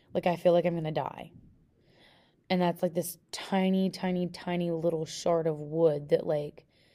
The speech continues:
a lot of times you can't even barely see with the naked eye. So to have nails embedded, which I feel like that means, like, he, like,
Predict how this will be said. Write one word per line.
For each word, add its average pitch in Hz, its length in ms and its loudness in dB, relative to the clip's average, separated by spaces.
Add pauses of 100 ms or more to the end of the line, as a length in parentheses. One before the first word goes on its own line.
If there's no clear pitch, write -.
(320)
a 185 60 6
lot 185 260 8
of 185 60 4
times 180 260 -2
you 175 80 -2
can't 180 220 -2
even 170 240 0
barely 160 280 4
see 156 200 -8
with 147 140 -8
the 151 40 -4
naked 147 300 -8
eye. 151 180 -8 (1160)
So - 180 2
to 196 60 4
have 208 300 2 (140)
nails 170 1700 2 (1300)
embedded, 196 1160 4 (520)
which - 120 -20
I 180 100 0
feel 240 300 8
like 214 200 6
that 190 140 4
means, 180 280 0
like, 170 160 -8
he, 170 240 -8
like, 165 320 -4